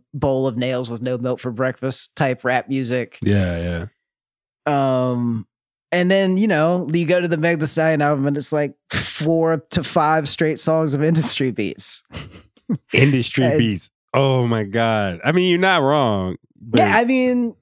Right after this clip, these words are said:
Speaker 1: it's just, I,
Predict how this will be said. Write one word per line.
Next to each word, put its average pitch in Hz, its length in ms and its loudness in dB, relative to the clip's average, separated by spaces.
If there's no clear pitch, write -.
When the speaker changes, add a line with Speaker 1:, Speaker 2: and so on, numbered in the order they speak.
Speaker 1:
it's 185 160 0
just, 208 420 0
I, 165 760 2